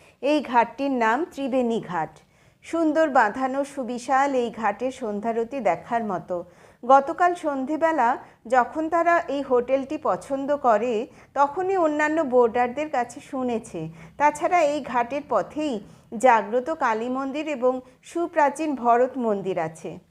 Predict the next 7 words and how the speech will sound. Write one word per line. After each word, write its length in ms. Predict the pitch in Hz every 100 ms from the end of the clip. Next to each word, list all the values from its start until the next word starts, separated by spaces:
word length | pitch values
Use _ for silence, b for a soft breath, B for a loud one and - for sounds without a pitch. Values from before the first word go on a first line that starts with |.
| _ _ b b b b -
নম্রতার 580 | 302 311 330 349 403
বিছানায় 800 | 381 277 233 320 349 302 247 427 - b b
শুয়ে 360 | - 320 349 330
এলোমেলো 440 | 269 269 269 285
চিন্তা 460 | 359 311 240 220 262
আসে 320 | 208 185 226
মনে। 400 | 190 180 175 180